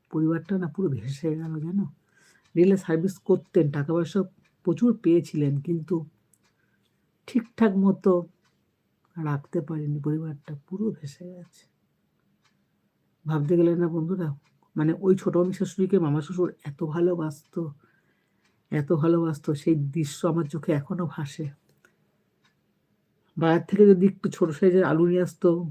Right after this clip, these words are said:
ছোটো মামা শ্বশুর মাইমাকে বলতো, "স্বপ্না,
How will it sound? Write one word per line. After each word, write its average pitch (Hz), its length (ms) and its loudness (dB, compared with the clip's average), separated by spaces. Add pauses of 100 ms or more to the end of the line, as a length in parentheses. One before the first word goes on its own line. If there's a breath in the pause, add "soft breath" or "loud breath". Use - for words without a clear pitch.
(140)
ছোটো 170 160 2
মামা 165 100 4
শ্বশুর 165 320 -2
মাইমাকে 151 360 0
বলতো, 147 340 -2 (1000)
"স্বপ্না, 156 540 0